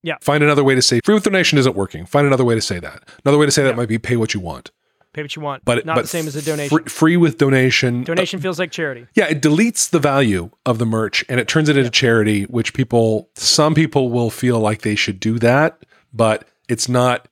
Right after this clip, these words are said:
Speaker 2: it's out of obligation and not because they're supporting, they, they love what you do or something. Uh, so it's just not the right, it's just not the right language for it.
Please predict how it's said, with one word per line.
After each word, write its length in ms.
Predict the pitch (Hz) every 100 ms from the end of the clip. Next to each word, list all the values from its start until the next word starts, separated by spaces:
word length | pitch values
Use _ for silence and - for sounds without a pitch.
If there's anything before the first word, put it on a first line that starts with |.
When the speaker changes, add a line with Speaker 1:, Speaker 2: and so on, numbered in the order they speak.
| -
Speaker 2:
it's 340 | 120 117 -
out 140 | - 117
of 80 | 110
obligation 720 | 110 110 98 104 - 139 123
and 100 | 110
not 200 | 107 -
because 400 | 110 117 104 95
they're 180 | 104
supporting, 560 | 95 - - 104 110 113
they, 200 | 107 113
they 120 | 110 110
love 220 | 107 104
what 100 | 104
you 80 | 101
do 240 | 101 110
or 80 | 117
something. 420 | 123 127 131 143 147 - _ - _ _
Uh, 60 | -
so 240 | - 127 110
it's 140 | 110
just 160 | 170 151
not 100 | 160
the 80 | 147
right, 240 | 139 131 -
it's 80 |
just 160 | - 151
not 60 | 151
the 80 |
right 120 | 131 123
language 320 | 117 110 101
for 220 | - 78
it. 100 | 73